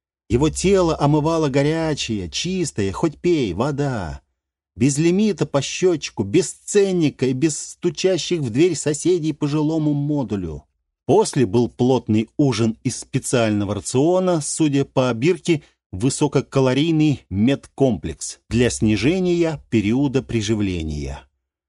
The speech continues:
Боксы из алюминиевой фольги таили в себе то, за что можно было умереть в третьем периметре. Дим понял это, попробовав контейнер с наклейкой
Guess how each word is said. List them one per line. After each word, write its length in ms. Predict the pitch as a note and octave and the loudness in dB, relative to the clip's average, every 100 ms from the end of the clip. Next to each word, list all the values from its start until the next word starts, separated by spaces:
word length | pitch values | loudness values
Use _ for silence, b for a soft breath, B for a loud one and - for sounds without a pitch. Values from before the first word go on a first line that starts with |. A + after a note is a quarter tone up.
| - | -16
Боксы 540 | F2 D3 F3 - C3+ | -2 0 0 -2 -2
из 380 | - C3+ A#2+ - | -2 -2 -2 -4
алюминиевой 640 | A#2+ A#2 G#2+ B2+ D3 A2+ G#2 | -2 0 2 2 0 0 -4
фольги 480 | - G2+ G2+ B2 D3+ | -2 -2 -2 -4 -4
таили 480 | - F#3+ D3+ D#3 | -2 0 0 -2
в 60 | A2 | -4
себе 280 | - G#2 G2 | -4 -4 -4
то, 420 | - F#3+ C#3+ D2+ _ _ _ _ _ _ | 0 0 0 -4 _ _ _ _ _ _
за 160 | E2 C3 | -2 -2
что 220 | - A#3 | 2 2
можно 300 | G3 F#3 D#3 | 2 2 0
было 220 | D#3 E3+ | 2 0
умереть 600 | - D3 D#3+ D#3 F3+ D#3 | 2 2 4 2 2 -2
в 120 | - | -6
третьем 500 | - B2 C3 - A2+ | -4 -2 -2 -2 -4
периметре. 760 | G#2+ G#2+ A#2 B2 G2+ - D2+ C2+ _ _ _ | -2 -2 0 0 -4 -8 -12 -12 _ _ _
Дим 340 | - F#2 C3 A2+ | -8 -2 0 0
понял 560 | - C3 C3+ A#2+ G#2+ - | -2 0 2 0 -2 -4
это, 320 | A2 F2 F2 | -8 -6 -10
попробовав 760 | - F#2 A2 B2+ C3 A#2+ A2 | -8 -8 -2 -2 0 -2 -4
контейнер 680 | - G#2 G2 - C3+ C3+ A#2 | -4 -4 -4 0 0 2 -2
с 100 | - | -4
наклейкой 840 | G2+ F#2 - A#2 D#3+ C#3 A#2 G2+ | -8 -8 -2 0 0 0 -2 -2